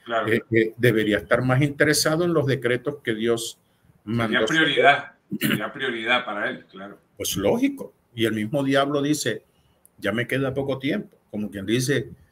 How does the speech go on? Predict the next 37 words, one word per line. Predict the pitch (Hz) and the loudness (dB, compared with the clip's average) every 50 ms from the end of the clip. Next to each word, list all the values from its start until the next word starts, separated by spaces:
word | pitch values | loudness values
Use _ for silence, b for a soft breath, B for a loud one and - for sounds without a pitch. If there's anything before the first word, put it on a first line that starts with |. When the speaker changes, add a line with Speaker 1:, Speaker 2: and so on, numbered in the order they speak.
| B B B _ _ _ - | B B B _ _ _ -20
Speaker 2:
"Ya, | 98 - - - 110 95 95 104 113 135 147 156 160 123 - - - _ _ _ _ _ - - | -14 -6 -2 0 2 2 4 4 4 2 2 2 0 0 -2 -4 -6 _ _ _ _ _ -12 -6
eh, | - 123 110 107 104 - - - | -2 0 2 2 2 0 -4 -6
eh, | 110 101 98 95 92 - - - | -6 -4 -4 -4 -6 -8 -10 -10
eh, | 101 101 98 95 - | -8 -8 -8 -8 -4
Dios | - 104 104 104 131 147 - - | -2 -2 0 0 -2 -4 -6 -10
puso | - 135 127 - - 151 | -8 -6 -4 -2 -2 0
decretos | 143 143 139 139 139 135 131 131 156 147 - | 0 -2 -2 -2 -2 -4 -2 -2 -4 -4 -2
sobre | - 147 147 151 143 | 0 0 0 0 0
mí | 139 139 147 156 165 | 0 -2 -2 -2 -4
que | 160 - 139 | -4 -4 -4
yo | 123 131 | -4 -4
no | 143 139 131 | -4 -6 -6
puedo | - 135 143 156 143 | -6 -4 -2 -2 -2
ya, | 127 123 98 110 | -2 -2 -4 -4
ya | - - 123 - - | -4 -4 -6 -6 -6
tengo | - - - 104 127 151 | -6 -6 -4 -2 -2 -4
rabia | 143 - 151 139 143 175 185 185 | -2 -2 -4 -4 -4 -4 -6 -6
porque | - 120 104 - - - | -6 -10 -12 -12 -16 -18
ya | - 90 92 98 117 | -18 -16 -14 -8 -4
veo | 131 127 127 139 - | -2 -2 -2 -2 -4
que | - 147 127 110 101 - - b b b b b _ - | -6 -6 -6 -6 -8 -10 -16 b b b b b _ -8
me | 104 101 | -8 -6
queda | - 104 104 120 127 127 | -4 -4 -2 -4 -4 -4
poquito | 120 - - 101 - 117 | -4 -6 -6 -6 -8 -6
tiempo". | - - 147 247 240 - - - _ _ _ _ _ _ _ _ _ _ _ | -4 -4 -4 -4 -4 -6 -14 -20 _ _ _ _ _ _ _ _ _ _ _
Y | - 135 127 | 0 0 0
Dios | 107 110 110 110 110 117 | 2 2 0 0 0 0
dijo, | 139 180 170 - - 98 - - _ _ _ _ _ _ _ _ _ _ _ _ _ _ _ - | 0 0 0 0 -4 -6 -6 -8 _ _ _ _ _ _ _ _ _ _ _ _ _ _ _ -4
"Te | - 110 | -2 -2
voy | 98 95 104 110 | -2 -2 -2 -2
a | 127 | -2
meter | 139 135 127 127 123 127 | -2 -2 -4 -4 -2 -2
al | 139 135 | 0 0
abismo | 135 135 156 165 165 - 160 151 143 | 0 0 -2 -2 -2 -2 -4 -4 -4
por | - 135 123 113 | -4 -4 -4 -2
mil | 117 123 127 131 | -2 -2 -2 -2
años". | 135 147 147 123 92 87 - - | -2 -2 -2 -4 -6 -10 -14 -20